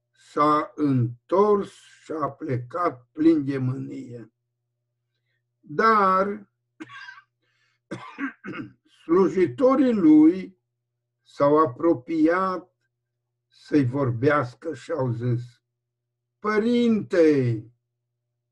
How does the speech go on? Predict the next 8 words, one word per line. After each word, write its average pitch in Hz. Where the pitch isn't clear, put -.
dacă 147
prorocul 190
s-ar 165
fi 170
cerut 190
un 175
lucru 165
greu, 139